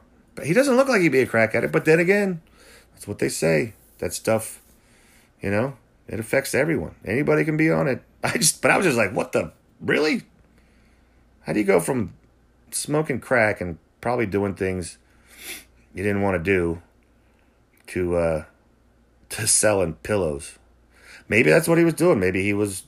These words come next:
you know, he was smoking crack one day and was like, "Oh my God, if there was, you had a pillow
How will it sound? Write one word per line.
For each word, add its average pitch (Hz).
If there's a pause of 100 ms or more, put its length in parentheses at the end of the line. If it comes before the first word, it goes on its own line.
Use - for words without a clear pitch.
(180)
you 101
know, 92 (200)
he -
was 95
smoking 107
crack 113
one 92
day 80
and 71
was 71
like, 73 (960)
"Oh 131
my 170
God, 185
if 113
there 131
was, 139
you 143
had 143
a 147
pillow 151